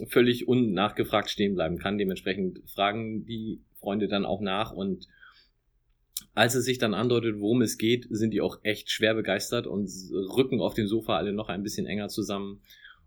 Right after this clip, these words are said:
um jetzt angeregt nachfragen zu können. Und es kommt dann halt heraus, dass es sich um eine Spermaspende handelt.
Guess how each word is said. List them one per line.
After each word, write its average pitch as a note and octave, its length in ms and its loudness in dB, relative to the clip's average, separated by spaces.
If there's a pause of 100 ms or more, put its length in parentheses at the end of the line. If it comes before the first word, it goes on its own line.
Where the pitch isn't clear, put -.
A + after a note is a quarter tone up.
(120)
um F#2 440 2 (160)
jetzt - 400 -6
angeregt G2+ 400 0
nachfragen F2+ 480 -2
zu F#2 140 -10
können. G2+ 300 -4
Und E2+ 180 -4
es F2+ 140 -8
kommt F#2 200 -4
dann F#2 160 -4
halt F2+ 140 -4
heraus, E2+ 380 -4
dass E2 180 -8
es D#2+ 140 -8
sich - 180 -10
um D2 80 -8
eine D#2+ 280 -8
Spermaspende D#2+ 800 -6
handelt. F2+ 380 -4